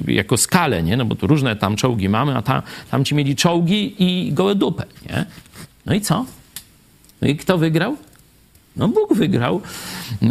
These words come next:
Żydzi suchą nogą przeszli i cała armia poszła w rozsypkę, nie? Także, y, to trzeba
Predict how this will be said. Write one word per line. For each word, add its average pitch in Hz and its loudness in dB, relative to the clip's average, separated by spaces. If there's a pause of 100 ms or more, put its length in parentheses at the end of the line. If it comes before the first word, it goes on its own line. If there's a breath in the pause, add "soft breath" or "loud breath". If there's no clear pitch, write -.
(160)
Żydzi 131 2
suchą 123 2
nogą 117 0
przeszli 107 0
i 110 0
cała 95 0
armia 87 0
poszła 254 0 (120)
w 98 -2
rozsypkę, - 0 (120)
nie? - 0
Także, 151 0 (600 loud breath)
y, 98 2
to - 0
trzeba 214 0